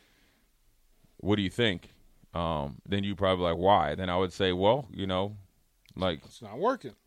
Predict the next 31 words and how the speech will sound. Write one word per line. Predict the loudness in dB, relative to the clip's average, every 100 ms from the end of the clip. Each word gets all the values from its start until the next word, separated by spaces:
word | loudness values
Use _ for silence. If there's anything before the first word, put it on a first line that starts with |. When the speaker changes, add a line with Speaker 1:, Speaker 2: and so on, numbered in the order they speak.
| 0
Speaker 1:
"Well, | 0
it's | 2
not. | 2 2
Here's | 2 0
why | 4 6
I |
don't | 6 2
think | -2
it's | -2 -4
working. | -4 -6 -6
I | -4
think | 0 0 2
I'm | 0
better | 2 4 4
than | 2 -2
so-and-so. | -2 -2 0 2 2 -2 -6
I'm, | -6
I've | -2 0 0 -2 -14 -20 _ _ _ -20 -2
graded | 4 6 6
out | 4 4
better | 6 6
than | 4 0
him. | -2 -2 -4 -10 _ _
My | -8 -2
factor | 2 4 2 0
rating | 4 4 2
is | -2
better | 2 2 2
than | 0
him. | -2 -2 -2 -8 _ _ _ _ _
Um, | -4 -2 0 -2 -4 -8